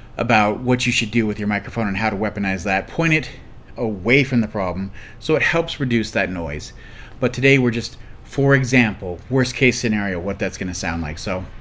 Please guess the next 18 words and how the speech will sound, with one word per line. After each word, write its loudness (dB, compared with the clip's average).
we're 6
gonna 6
stand 6
here 6
for 0
about 2
ten 4
to -2
twenty 0
seconds, 2
make 6
sure 4
that 4
we 4
get 2
some 2
of 4
that 2